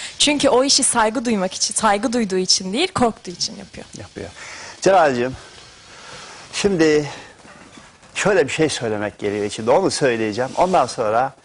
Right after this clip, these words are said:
Speaker 2: senin, eee, bunu böyle açmanı istiyorum. Diyorum ki, yaşlıların küçüklere saygı duymadığı bir toplumda saygı yaşamaz diyorum.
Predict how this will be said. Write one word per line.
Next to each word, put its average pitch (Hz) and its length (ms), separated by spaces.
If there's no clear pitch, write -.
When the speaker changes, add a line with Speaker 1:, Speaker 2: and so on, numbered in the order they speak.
Speaker 2:
senin, 139 480
eee, 107 720
bunu 143 220
böyle 135 180
açmanı 117 540
istiyorum. 92 460
Diyorum 185 300
ki, 123 320
yaşlıların 151 640
küçüklere 160 760
saygı 147 580
duymadığı 120 640
bir 127 100
toplumda 110 760
saygı 135 580
yaşamaz 104 600
diyorum. - 260